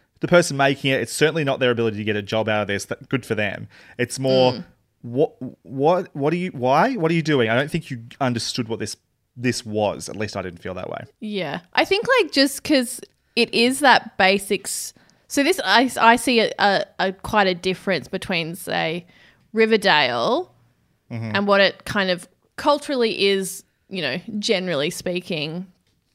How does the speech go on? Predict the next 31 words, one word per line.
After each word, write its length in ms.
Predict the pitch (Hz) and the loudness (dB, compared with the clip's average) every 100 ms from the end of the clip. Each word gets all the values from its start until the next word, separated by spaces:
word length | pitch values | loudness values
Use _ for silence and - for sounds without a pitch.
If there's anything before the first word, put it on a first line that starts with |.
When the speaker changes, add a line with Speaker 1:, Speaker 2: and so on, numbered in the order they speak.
| - - | -16 -10
Speaker 2:
as 300 | 202 208 202 | 0 0 0
opposed 440 | 185 214 190 185 - | -6 0 0 0 0
to 240 | 185 160 - | 0 0 -4
Fresh 340 | - 175 - - | -4 -4 -4 -8
Prince 480 | 196 165 - - - _ _ - | -6 -6 -10 -18 -20 _ _ -16
of 100 | 196 | -6
Bel-Air. 400 | 175 175 170 120 | -2 2 2 2
'Cause 380 | 240 220 220 - _ _ _ _ _ _ _ _ _ _ | 4 2 2 -14 _ _ _ _ _ _ _ _ _ _
that, 180 | 254 - - | 0 0 0
the 120 | 254 | 0
story, 600 | 269 - - 311 330 294 | 2 -2 2 4 6 6
like, 180 | 240 233 | 4 4
the 80 | 240 | 2
basic 460 | - 247 269 277 | 6 4 4 -2
story 280 | - 233 202 | -2 4 4
that 200 | 196 196 | 4 4
is 200 | - 339 254 | 4 6 6
in 280 | 214 196 | 6 4
the, 260 | 180 185 165 | 4 6 6
the 100 | 190 | 4
theme 460 | 196 - 220 220 233 | 2 2 2 2 0
song 540 | 233 202 127 139 208 - _ _ _ - | 0 0 0 0 -4 -6 _ _ _ -14
could 340 | - 302 294 | -2 2 2
Speaker 1:
Mm. 220 | 247 247 262 | -2 -4 2
Speaker 2:
play 640 | 240 214 202 196 196 - - _ | 6 8 6 4 2 -4 -20 _
dramatically, 800 | - 220 233 277 202 185 92 160 | -2 2 4 4 0 0 -4 -4
so 140 | - 202 | -4 0
that 160 | 180 | 0
makes 260 | 180 165 - | 2 -2 -2
sense. 400 | 175 104 - - _ - _ _ - | -4 -4 -8 -18 _ -20 _ _ -2
Making 680 | 233 269 - 349 339 330 | 2 2 2 0 0 -4